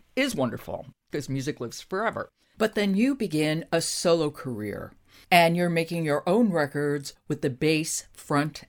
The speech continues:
and center. And one of your solo albums is School Days, which was epic.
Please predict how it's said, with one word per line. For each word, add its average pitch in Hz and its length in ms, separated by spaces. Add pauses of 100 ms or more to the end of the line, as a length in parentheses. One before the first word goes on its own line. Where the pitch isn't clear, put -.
and 143 180
center. - 520 (800)
And 202 260
one 233 320
of 180 240
your 165 120
solo 165 460
albums 135 600
is 143 140
School 131 440
Days, - 640 (340)
which 180 240
was 175 280 (240)
epic. - 600